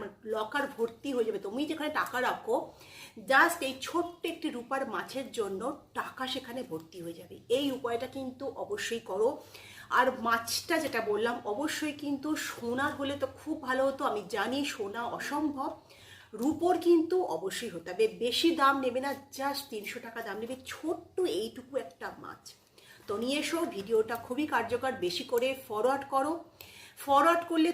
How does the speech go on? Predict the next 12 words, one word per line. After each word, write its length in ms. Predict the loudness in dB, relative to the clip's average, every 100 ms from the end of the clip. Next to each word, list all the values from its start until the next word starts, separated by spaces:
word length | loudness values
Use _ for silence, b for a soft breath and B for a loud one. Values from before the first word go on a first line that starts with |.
| 2
তোমারই 240 | -2 -2 -4
ভালো 160 | -2 -2 -2
হবে। 180 | 0 -2 -2
ভালো 180 | -2 0 -2
থেকো, 180 | -4 -4 -4
সুখে 220 | -6 -6 -6
থেকো, 180 | 0 2 2
শান্তি 260 | -2 -6 -4 -6
থেকো। 180 | -4 -6 -8 -14 B B B B -4
জয় 180 | 4 6 6
মা 60 | 4
লক্ষ্মী 260 | 0 0